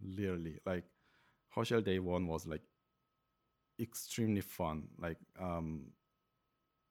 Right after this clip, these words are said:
yeah, like, I didn't, like, sometimes I joke to my friends,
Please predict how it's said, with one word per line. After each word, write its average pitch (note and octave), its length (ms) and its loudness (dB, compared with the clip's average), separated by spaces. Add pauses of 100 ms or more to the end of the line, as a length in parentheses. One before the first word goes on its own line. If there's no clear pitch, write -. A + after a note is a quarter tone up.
(200)
yeah, G#2 260 4
like, F#2 200 0
I G2+ 80 -2
didn't, D3 260 0
like, F#2+ 160 0 (1200)
sometimes B2 340 -4
I G2 80 0
joke - 260 -4
to - 80 -18
my E2+ 120 -2
friends, F#2 300 -4